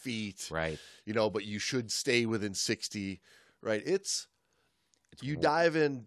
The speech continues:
Speaker 1: twenty to thirty feet like you did on your open water dives
Speaker 2: Mm-hmm.
Speaker 1: until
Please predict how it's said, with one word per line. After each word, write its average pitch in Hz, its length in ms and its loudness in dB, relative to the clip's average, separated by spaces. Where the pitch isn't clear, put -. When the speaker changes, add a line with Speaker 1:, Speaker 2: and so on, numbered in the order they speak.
Speaker 1:
twenty 151 340 2
to 135 100 0
thirty 139 300 0
feet 139 380 -6
like 123 280 0
you 127 120 -4
did 131 240 4
on 120 120 4
your 110 140 2
open 113 220 0
water 113 300 2
dives 87 500 -8
Speaker 2:
Mm-hmm. 65 680 -12
Speaker 1:
until 151 840 4